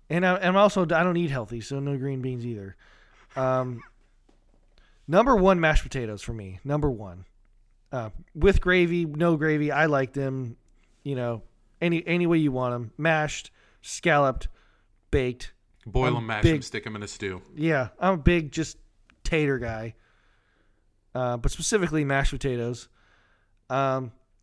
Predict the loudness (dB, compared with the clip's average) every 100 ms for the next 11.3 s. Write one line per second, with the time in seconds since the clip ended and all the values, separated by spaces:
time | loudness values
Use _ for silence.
0 | _ _ -6 -4 -4 -4 -2 -2 -2 -2
1 | -2 -4 -4 6 6 8 2 0 -6 -18
2 | _ _ _ _ _ _ _ _ _ -20
3 | -14 -8 -6 -6 -6 -6 -10 _ -16 -8
4 | -2 2 2 0 -8 -10 -14 _ -6 -4
5 | -4 -4 -4 -4 -10 _ _ _ -4 2
6 | 2 2 4 4 4 0 2 4 4 2
7 | -6 -4 -6 -2 6 6 6 0 -2 -6
8 | _ _ -2 0 0 -4 2 2 2 0
9 | 0 2 2 0 -4 6 6 6 -2 -6
10 | -8 -6 -4 -2 0 0 0 0 2 2
11 | 2 -4